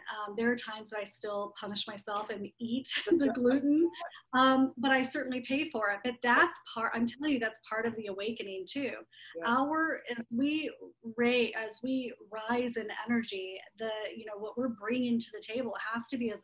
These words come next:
Speaker 1: of a certain level if we're really wanting life to go in that abundant way that we want it to.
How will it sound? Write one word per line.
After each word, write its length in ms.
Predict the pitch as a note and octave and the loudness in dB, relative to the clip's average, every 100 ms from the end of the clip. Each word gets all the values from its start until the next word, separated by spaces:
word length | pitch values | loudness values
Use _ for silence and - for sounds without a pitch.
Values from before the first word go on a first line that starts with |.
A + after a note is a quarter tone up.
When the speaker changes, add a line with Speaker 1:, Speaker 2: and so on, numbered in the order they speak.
| - | -12
Speaker 1:
of 80 | G#3 | -12
a 40 | |
certain 360 | F#3+ - G#3 G#3 | -10 -8 -8 -6
level 440 | G#3+ A#3 G3 G3+ - - - G#3+ | -2 -2 -2 -8 -12 -18 -12 -10
if 120 | A3+ | -6
we're 200 | A3+ G#3+ | -6 -6
really 260 | A3 A#3 | -2 0
wanting 360 | A#3 G3 G3+ G3+ | 0 -2 -4 -4
life 240 | F#3+ G3 | -4 -6
to 100 | F#3+ | -6
go 160 | A3 G3 | -6 -6
in 100 | F#3+ | -4
that 140 | F#3+ F#3 | -6 -6
abundant 420 | F#3 F#3+ F#3 - | -6 -6 -6 -8
way 140 | F#3 | -12
that 140 | F3+ - | -10 -10
we 100 | F#3+ | -8
want 140 | G#3+ A#3 | -6 -6
it 80 | - | -6
to. 180 | G3 | -10